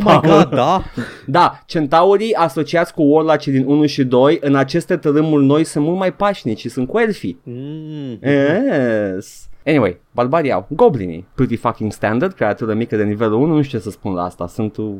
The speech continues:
Speaker 2: o creatură destul de des întâlnită în folclorul european.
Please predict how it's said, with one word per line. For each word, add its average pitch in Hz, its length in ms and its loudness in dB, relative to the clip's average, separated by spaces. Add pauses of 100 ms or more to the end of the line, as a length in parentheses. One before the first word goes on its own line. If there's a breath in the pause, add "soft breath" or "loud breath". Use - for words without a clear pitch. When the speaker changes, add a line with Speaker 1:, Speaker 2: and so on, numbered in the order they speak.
(280)
Speaker 2:
o 117 100 -2
creatură 113 440 0
destul 117 300 -2
de - 60 0
des 110 120 -2
întâlnită 107 460 -4
în 107 120 -2
folclorul 104 440 -4
european. 95 480 -4